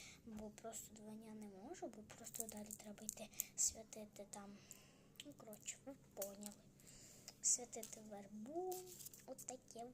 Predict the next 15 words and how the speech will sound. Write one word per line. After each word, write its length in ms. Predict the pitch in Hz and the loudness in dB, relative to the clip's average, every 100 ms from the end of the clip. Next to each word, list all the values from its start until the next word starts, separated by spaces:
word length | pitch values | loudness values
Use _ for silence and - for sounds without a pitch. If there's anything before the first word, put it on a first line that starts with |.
| - | -4
от. 300 | 190 - 262 - - - - - - - - - - - - - - - - - - - - - | -6 -4 -10 -14 -16 -16 -18 -16 -16 -16 -20 -20 -12 -12 2 2 2 -12 -14 -14 -14 -14 -12 0
І 480 | 254 302 370 370 359 | 2 6 4 4 -2
у 80 | 262 | 0
нас 340 | 254 247 240 233 | 0 -2 6 6
уже 220 | 233 220 202 202 | 6 -6 -8 -6
вечір. 580 | 214 208 214 - - 370 415 - - - - - - - - - - - | -4 -4 -8 -2 -2 -2 -8 -12 -14 -14 -14 -18 -18 -18 -18 -8 -8 -4
Ми 180 | 247 262 | -2 4
завтра, 520 | 254 220 220 214 233 | 4 4 -4 -6 -6
як 120 | 214 | -4
встанемо, 680 | 208 - 233 254 339 381 359 | 4 4 2 2 2 4 0
ми 220 | 262 247 | 0 -2
продовжимо 920 | 320 320 285 233 240 320 330 330 320 349 | -2 2 6 6 6 2 -2 -4 0 0
відео 580 | 254 220 233 220 233 226 - - - - - - - - - | 0 -2 -2 -4 -6 -8 -12 -14 -14 -14 -16 -16 -16 -12 -10
для 220 | 226 240 285 | -6 -4 -2
вас. 680 | 226 233 220 214 - - | -4 -10 -8 -2 0 -2